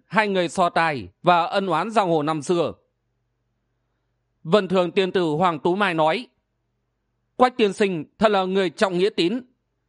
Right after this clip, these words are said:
Mười tám năm trôi qua, vẫn không quên lời hứa năm xưa. Than nổi, Đại hội Thiên Sơn năm đó là do trúng kế của kẻ gian,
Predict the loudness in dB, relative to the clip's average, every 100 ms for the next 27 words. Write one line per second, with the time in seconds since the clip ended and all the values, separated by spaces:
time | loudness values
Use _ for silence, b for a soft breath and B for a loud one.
0 | _ _ -2 0 2 0 0 -2 0 0
1 | 0 0 -2 -12 _ 0 0 2 0 0
2 | 0 0 0 0 0 -2 -4 -2 -2 -2
3 | -8 _ _ _ _ _ _ _ _ _
4 | _ _ 0 2 2 -2 -2 -8 _ _
5 | _ _ 0 2 0 -2 0 -2 0 -2
6 | 0 0 0 0 0 -6 _ _ 0 2
7 | 2 0 0 -2 0 0 0 2 -2 0
8 | -2 0 -2 -2